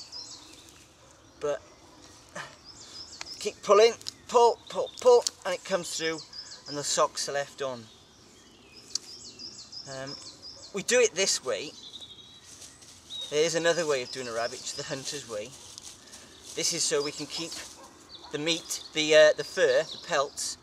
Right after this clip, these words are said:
to make moccasins or anything you'd make out of leather. Okay. Okay, that's the back legs out. Now you need to draw it as hard as you can.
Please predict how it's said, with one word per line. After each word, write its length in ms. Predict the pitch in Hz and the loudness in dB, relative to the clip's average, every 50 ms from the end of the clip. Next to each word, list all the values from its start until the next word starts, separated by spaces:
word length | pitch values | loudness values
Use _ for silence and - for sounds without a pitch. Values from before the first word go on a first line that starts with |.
| - - - - - - - - - - - - - - - - | -18 -20 -20 -20 -20 -20 -20 -20 -20 -20 -20 -20 -20 -20 -14 -12
to 80 | 147 | -8
make 420 | 143 143 143 143 - - - - - - - - | -6 -6 -6 -8 -8 -12 -16 -16 -16 -18 -6 0
moccasins 920 | 160 160 - - 170 156 - - 165 156 151 160 165 160 160 156 147 143 | 2 2 2 0 -6 -4 0 2 2 2 2 2 -4 -6 -6 -6 -6 -4
or 380 | 135 127 123 123 123 123 - - - - - - - - - - - - - - - - - - - - - - | -4 -2 -2 -2 -2 -4 -6 -8 -10 -20 -20 -20 -20 -20 -20 -20 -20 -20 -20 -20 -20 -20 -20 -20 -20 -14 -6 -4
anything 320 | 202 208 185 - 190 165 180 | -4 -4 -4 -4 -8 -8 -8
you'd 120 | 170 143 | -8 -4
make 240 | 165 160 156 - - | -2 -2 -2 -2 -2
out 60 | 151 | -4
of 60 | 143 | -2
leather. 340 | 143 139 139 135 127 135 117 - - - - - - - - - - - - - - - - - - - - - - - - - - - - - - - - - - - - - - - - - - - - - - - - - - - - - - - - - - - - - - - - - - - - - - | 0 -2 -2 -2 -2 -6 -8 -8 -10 -18 -20 -20 -20 -18 -18 -18 -18 -20 -20 -20 -20 -20 -20 -18 -16 -16 -14 -14 -16 -16 -16 -16 -16 -16 -18 -18 -18 -20 -20 -20 -20 -20 -20 -20 -20 -20 -20 -20 -20 -20 -20 -20 -20 -20 -20 -20 -20 -20 -20 -20 -20 -20 -20 -20 -20 -20 -20 -20 -20 -20 -20 -20 -18 -14 -12 -12 -12
Okay. 540 | 147 - - - - 165 165 156 135 110 107 - - - - - - - - - - - - - - - - - - - - - - - - - - - - | -12 -14 -12 -6 -2 -2 0 0 -2 -4 -8 -16 -20 -20 -20 -20 -20 -20 -20 -20 -20 -20 -20 -20 -20 -20 -20 -20 -20 -20 -20 -20 -20 -20 -20 -20 -20 -14 -12
Okay, 280 | 156 - - 208 208 - | -10 -6 -2 -2 -2 -2
that's 220 | - 175 - - | -4 -6 -6 -4
the 80 | 175 - | -4 2
back 300 | - 190 180 - - 170 | 2 2 2 2 0 0
legs 280 | 165 151 139 - 127 | 0 0 0 0 -4
out. 260 | 120 123 156 - - - | -4 -4 -4 -4 -8 -10
Now 80 | 156 151 | -6 -6
you 100 | 156 160 | -6 -4
need 100 | 170 156 | -6 -6
to 80 | 143 131 | -8 -8
draw 360 | 117 143 180 208 214 202 165 | -6 0 4 6 8 8 8
it 160 | 139 147 - | 8 6 0
as 120 | 180 - - | -2 -4 -2
hard 260 | - 175 170 160 151 | 0 0 0 0 -2
as 100 | 143 - | -4 -4
you 60 | 147 | -2
can. 360 | - - 160 143 147 165 196 | -2 2 2 4 2 2 0